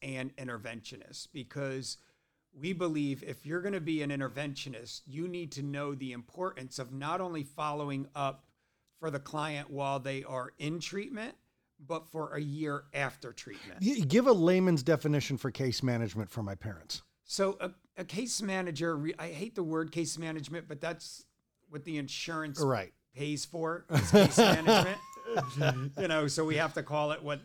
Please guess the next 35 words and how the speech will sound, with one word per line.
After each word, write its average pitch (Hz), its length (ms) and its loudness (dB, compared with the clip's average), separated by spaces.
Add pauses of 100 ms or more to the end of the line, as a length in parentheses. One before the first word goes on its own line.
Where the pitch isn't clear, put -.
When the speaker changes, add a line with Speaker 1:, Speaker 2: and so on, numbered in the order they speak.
(120)
Speaker 1:
the 151 100 -6
insurance 143 540 -4
we 147 120 -4
bill 147 380 -2
under. 185 320 2
Speaker 2:
Right, 120 240 4
right. 113 300 -2
Speaker 1:
But 185 200 -2
really, 226 540 -2 (140)
I 185 160 2
look 226 300 0
at 196 100 2
it 180 220 2
as, 143 580 0 (400)
you 160 100 -2
know, 156 300 0
a 156 100 -2
trainer 165 500 0
at 143 200 -2
the 147 80 0
gym. 113 560 -6 (480)
So 165 380 4
if 180 220 -4
you 170 240 0
want 208 300 2
a 196 60 -2
goal 151 540 0
to 151 100 -6
lose 165 440 0
weight 151 520 -2
and 135 180 -6
to 131 60 -6
become 147 420 -4
better 165 380 -2
fit, 123 420 -4